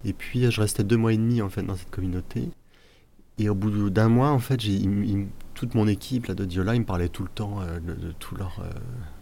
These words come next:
leur monde mystérieux et tout ça. Et donc, on a commencé à créer un animal totem pour chacun. Et en fait, au lieu de faire des choses, j'ai commencé à faire des sortes de grands mandalas, en fait, des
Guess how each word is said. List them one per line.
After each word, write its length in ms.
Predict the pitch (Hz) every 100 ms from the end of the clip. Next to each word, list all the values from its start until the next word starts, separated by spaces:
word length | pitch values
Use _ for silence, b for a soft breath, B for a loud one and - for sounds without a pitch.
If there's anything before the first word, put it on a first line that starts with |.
| - - - - - 95
leur 180 | 82
monde 260 | 90 98 98
mystérieux 680 | 98 - 113 90 90 90 98
et 60 | -
tout 120 | -
ça. 260 | - - - B B B B B B -
Et 100 | 98
donc, 180 | 117 120
on 100 | 104
a 100 | 101
commencé 580 | 107 101 101 - 135
à 460 | 123 104 98 98 92
créer 320 | - - 123 120
un 120 | 104
animal 500 | 98 98 101 113 113
totem 500 | - 120 113 104 107
pour 140 | 98
chacun. 360 | - 95 - - - - b b b b
Et 60 | 95
en 60 |
fait, 200 | 98 139
au 60 | 120
lieu 100 | 117
de 40 |
faire 220 | 127 123 104
des 400 | 104 98 95 95
choses, 240 | - 143
j'ai 100 | 135
commencé 380 | 107 107 107 123
à 80 | 113
faire 180 | 120
des 220 | 113 104 98
sortes 340 | - 110 107
de 120 | 98
grands 340 | 90 87 95 113
mandalas, 480 | 113 107 107 107
en 100 | 117
fait, 220 | 101 - 85
des 180 | 92